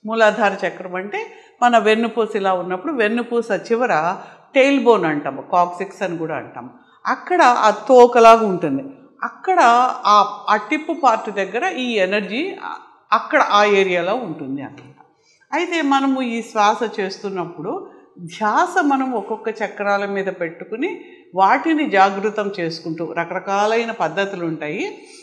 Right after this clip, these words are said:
కొన్ని మంచి పద్ధతులు కూడా మనం మాట్లాడుకుందాం తర్వాత. ఈ కుండలిని ఎనర్జీ ఎప్పుడైతే మనకు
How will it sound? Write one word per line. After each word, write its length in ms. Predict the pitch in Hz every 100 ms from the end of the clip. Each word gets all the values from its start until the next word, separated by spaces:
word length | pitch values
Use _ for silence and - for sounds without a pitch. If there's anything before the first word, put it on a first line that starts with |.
| _ 311
కొన్ని 500 | 320 311 240 240 233
మంచి 220 | 240 247
పద్ధతులు 460 | - 190 214 226 240
కూడా 180 | 233 226
మనం 240 | 185 160
మాట్లాడుకుందాం 680 | 156 175 202 180 165 151 147
తర్వాత. 520 | 147 143 151 - 415 494 - - _ _ _ _ _ _ _ _ 214
ఈ 420 | 262 349 349 - - -
కుండలిని 420 | 240 294 311 302
ఎనర్జీ 420 | 254 240 233 220
ఎప్పుడైతే 560 | 202 - 214 226 226 240
మనకు 600 | 190 160 - 370 427